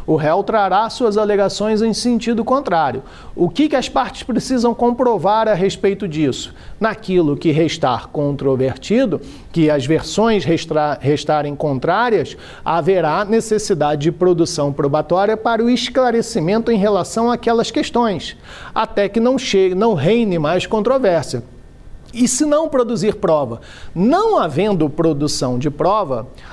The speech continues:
o processo não pode ficar sem julgamento. A gente sabe disso. Vigora no, no ordenamento nacional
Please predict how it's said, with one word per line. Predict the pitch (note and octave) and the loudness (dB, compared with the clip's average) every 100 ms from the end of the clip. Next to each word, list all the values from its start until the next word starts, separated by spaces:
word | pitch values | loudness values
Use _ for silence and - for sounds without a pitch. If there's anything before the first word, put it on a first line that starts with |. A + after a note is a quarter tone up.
| - - - - | -20 -20 -10 -6
o | |
processo | D3 D#3+ - E3+ - F#3+ | 0 0 0 0 0 0
não | A#3 | 0
pode | A#3+ F#3 F#3 | 2 0 0
ficar | A3+ G#3+ F#3+ | -2 -2 -2
sem | A3 A3 | -2 0
julgamento. | A#3 C#4+ G#3 A#2+ - - | 0 0 -2 -4 -10 -10
A | |
gente | A#2 C#3 | -6 -6
sabe | - D3+ D3+ G3 | -4 -2 -2 -2
disso. | E3+ A#2+ - A#2 | -4 -4 -6 -10
Vigora | G#2+ C3 B2 D3+ G#3+ G#3+ D3+ | -4 -2 0 2 2 0 -2
no, | C3+ C3+ B2 | -2 -4 -4
no | B2+ | -2
ordenamento | C#3 C#3 C#3+ C3+ C3 B2 C#3+ | -2 -2 -2 -2 -2 -4 -6
nacional | C3 - C#3+ E3 B3 A3+ | -6 -4 -2 0 0 -2